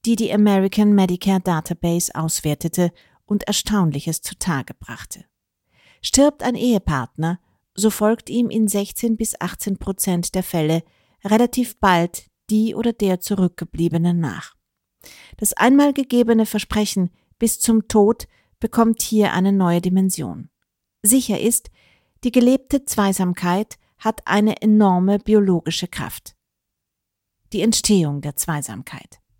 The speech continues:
Bevor diese Zweisamkeit entstand, gab es eine Milliarde Jahre Erdgeschichte, in der nur Kleinstlebewesen und Bakterien existierten.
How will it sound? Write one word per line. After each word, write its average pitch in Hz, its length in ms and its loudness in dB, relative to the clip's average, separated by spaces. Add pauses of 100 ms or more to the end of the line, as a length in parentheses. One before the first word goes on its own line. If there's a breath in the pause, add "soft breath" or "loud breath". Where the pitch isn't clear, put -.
(960 soft breath)
Bevor 302 380 2
diese 208 280 0
Zweisamkeit 190 720 0
entstand, 190 580 -2 (360)
gab 208 260 2
es - 220 -2
eine 220 260 4
Milliarde 196 520 4
Jahre 175 440 0
Erdgeschichte, - 840 -6 (380)
in 202 140 0
der 220 180 4
nur 226 220 2
Kleinstlebewesen 151 1160 -2
und - 200 -6
Bakterien 170 680 -4
existierten. - 760 -12